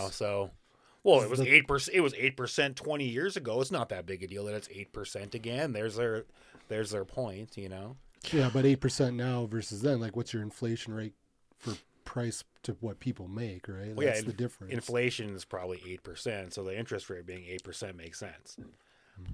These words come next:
Speaker 1: They allegedly say, I don't know if this is a hundred percent true, but, like, when you buy your house,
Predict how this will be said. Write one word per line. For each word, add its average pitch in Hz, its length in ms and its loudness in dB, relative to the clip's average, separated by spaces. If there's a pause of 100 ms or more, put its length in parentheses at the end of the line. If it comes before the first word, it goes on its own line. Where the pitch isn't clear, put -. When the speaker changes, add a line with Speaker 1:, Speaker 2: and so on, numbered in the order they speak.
Speaker 1:
They 120 120 2
allegedly 113 560 2
say, 101 340 -2
I 104 60 -2
don't 101 80 -4
know 98 60 -6
if 92 80 -8
this 95 120 -6
is - 60 -8
a 90 60 -8
hundred 107 220 -4
percent 98 300 -6
true, 110 240 -4
but, 101 200 -4
like, 95 160 -8
when 110 100 -6
you 107 100 -6
buy 104 200 -2
your 104 180 0
house, 95 520 -4